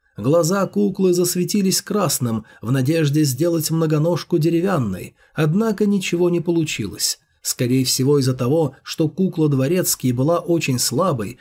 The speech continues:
по сравнению с золотым драконом. Сейчас Хан Сень сконцентрировал свою силу, желая нанести самый мощный свой удар. Юноша выбрал этот момент, так как видел, что металлическая мантия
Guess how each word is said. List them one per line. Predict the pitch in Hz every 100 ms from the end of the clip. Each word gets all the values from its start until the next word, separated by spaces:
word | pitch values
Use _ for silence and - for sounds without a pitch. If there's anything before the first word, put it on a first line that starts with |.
| - -
по |
сравнению | 202 190 175 170 180 170 170 160 -
с | 196
золотым | 185 185 170 156 135
драконом. | 131 139 131 110 92 - - _ _ _
Сейчас | - - 156 - 127 - - _ _ _
Хан | - 170 151
Сень | - 190 185
сконцентрировал | 151 180 170 175 175 185 190 180 180
свою | 170 180 180 175
силу, | - 208 156 113 107 - -
желая | 151 190 196 196 185
нанести | 175 170 - - 220 202 - -
самый | - - 202 196 196
мощный | 185 185 170 - 180
свой | 170 - 170 160
удар. | 151 120 - - _ _ -
Юноша | 101 143 151 139 139
выбрал | 135 160 147 151 147
этот | 151 147
момент, | 147 143 175 151 -
так | - 147 -
как | 139 135
видел, | 165 160 135 113 -
что | - -
металлическая | 185 180 180 190 165 - 147 135
мантия | 180 180 135 117 101